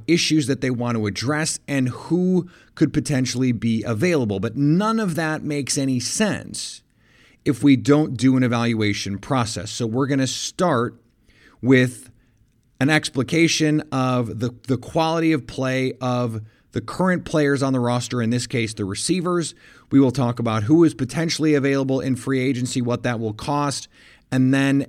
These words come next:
a brief look at the draft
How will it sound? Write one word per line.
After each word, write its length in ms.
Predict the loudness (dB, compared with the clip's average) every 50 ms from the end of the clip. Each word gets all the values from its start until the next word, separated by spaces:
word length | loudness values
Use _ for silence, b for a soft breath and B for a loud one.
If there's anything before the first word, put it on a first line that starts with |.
| -2
a 100 | 0 0
brief 500 | 0 0 0 0 0 2 4 2 2 0
look 460 | -2 -2 -2 -2 -4 -8 _ -20 -20 -20 _ _ _ b b b b b b b _
at 320 | 2 4 4 4 2 -2 -6 -8
the 240 | -8 -2 0 0 0
draft 720 | -2 -4 -4 -2 0 0 2 0 0 -2 -4 -10 -16 -18